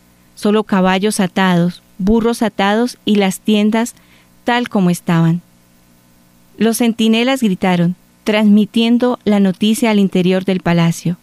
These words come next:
El rey se levantó de noche y comentó con sus ministros: "Voy a deciros lo que nos han organizado los sirios. Como saben que pasamos hambre, se han ido del campamento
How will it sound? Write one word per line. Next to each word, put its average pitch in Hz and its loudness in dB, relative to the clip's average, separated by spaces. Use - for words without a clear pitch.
El 185 0
rey 196 0
se 202 -2
levantó 175 0
de 190 2
noche 214 -2
y 202 -4
comentó 185 0
con 208 -2
sus 208 0
ministros: 175 0
"Voy 233 0
a 302 2
deciros 220 0
lo 202 0
que 196 -2
nos 196 0
han 214 2
organizado 190 0
los 190 -2
sirios. 175 -2
Como 175 0
saben 220 0
que 269 -2
pasamos 185 0
hambre, 190 0
se 196 -4
han 185 2
ido 240 0
del 202 -4
campamento 190 0